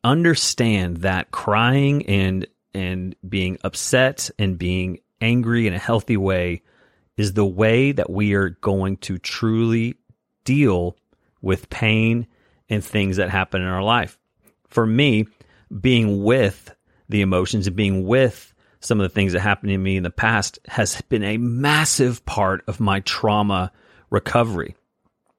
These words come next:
And many people can't be with it because they've pushed it so far down. And so whenever it starts to feel,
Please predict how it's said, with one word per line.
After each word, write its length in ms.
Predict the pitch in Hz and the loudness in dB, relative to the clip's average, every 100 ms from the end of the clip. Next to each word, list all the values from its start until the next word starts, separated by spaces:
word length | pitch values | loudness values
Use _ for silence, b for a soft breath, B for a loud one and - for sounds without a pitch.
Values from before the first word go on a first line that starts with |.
| _ - | _ -4
And 280 | 110 104 107 | 0 0 0
many 340 | 104 123 165 | 0 2 2
people 340 | 165 - - 107 | 0 -2 -2 -4
can't 420 | - 160 196 110 | 0 2 2 2
be 140 | 110 | 0
with 260 | 90 82 - | 2 -2 -2
it 260 | 98 - 107 | -4 -4 -8
because 480 | 113 113 110 101 | -2 0 0 0
they've 280 | - 107 107 | -2 -4 -2
pushed 320 | - 131 - | 0 0 0
it 100 | 117 | -4
so 380 | - - 113 143 | -4 -2 2 2
far 280 | - 120 107 | 0 0 0
down. 400 | 92 87 65 90 b b b b | -2 -4 -6 -14 b b b b
And 180 | 110 104 | -2 -2
so 540 | - 135 131 131 127 b b b | 0 2 4 2 0 b b b
whenever 400 | 110 117 117 110 | -2 0 2 0
it 100 | - | 0
starts 400 | - 110 - - | -2 -2 -4 -4
to 400 | - 107 101 95 | 0 0 0 -6
feel, 680 | - - - 170 113 87 - | -16 -6 0 2 2 0 -4